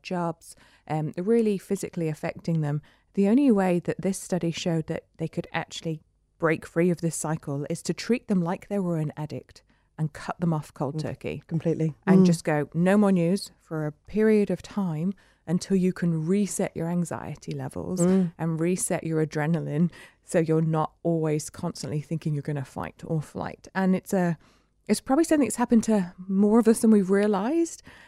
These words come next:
Speaker 1: Um, and the study's really interesting. It really does blame the news culture. <laughs> It says the news industry is a big part of this problem because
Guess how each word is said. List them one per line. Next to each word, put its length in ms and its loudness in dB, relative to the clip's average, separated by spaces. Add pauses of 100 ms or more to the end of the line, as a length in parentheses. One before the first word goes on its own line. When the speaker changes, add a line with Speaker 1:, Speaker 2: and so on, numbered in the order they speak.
(140)
Speaker 1:
Um, 420 4
and 160 8
the 60 6
study's 360 -4
really 200 2
interesting. 480 0
It 100 -2
really 420 -2
does 300 -2
blame 480 6
the 140 2
news 380 6
culture. 400 2
<laughs> 100 0
It 100 6
says 440 4 (320)
the 100 6
news 260 8
industry 720 2
is 320 0
a 60 -4
big 380 0
part 220 0
of 120 -2
this 160 -6
problem 480 -2 (280)
because 680 -2